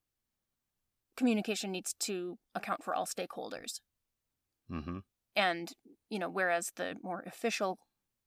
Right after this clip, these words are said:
Speaker 1: corporate communication was focused very much on economics, community members focused more on economics, but also the environment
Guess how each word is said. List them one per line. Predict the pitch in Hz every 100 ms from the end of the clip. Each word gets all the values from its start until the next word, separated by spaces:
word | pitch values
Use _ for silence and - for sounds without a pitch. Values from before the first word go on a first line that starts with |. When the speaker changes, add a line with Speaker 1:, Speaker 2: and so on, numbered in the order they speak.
| _ _ -
Speaker 1:
corporate | - 226 202 202
communication | - 202 180 180 170 180 170 170
was | 170 -
focused | - 170 175 -
very | 180 185
much | 170 -
on | 165 170 180 - - - _ _ _ _ _ _ _
economics, | 254 247 220 165 76 - - - - - _ _ _ _ _ _ _
community | - 302 277 226
members | 196 165 170 180
focused | 180 170 180
more | 196 180 165
on | 185 185 180 - -
economics, | - - 254 311 247 -
but | - 196
also | 220 226 - 202 165 190 - _ _ _ _ -
the | 339
environment | 320 311 262 214 - - - -